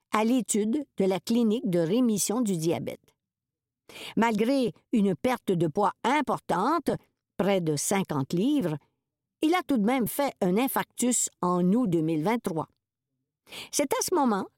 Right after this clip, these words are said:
qu'il a reçu le diagnostic de prédiabète, l'un des facteurs qui l'ont mené à la crise cardiaque,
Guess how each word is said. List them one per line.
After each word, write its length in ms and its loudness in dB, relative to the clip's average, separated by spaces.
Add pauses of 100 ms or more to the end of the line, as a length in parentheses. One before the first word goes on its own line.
qu'il 180 0
a 80 2
reçu 440 0
le 120 2
diagnostic 720 0
de 120 2
prédiabète, 840 0 (540)
l'un 280 2
des 140 0
facteurs 600 -2
qui 100 0
l'ont 200 2
mené 440 2
à 60 -2
la 100 -2
crise 340 -2
cardiaque, 480 -4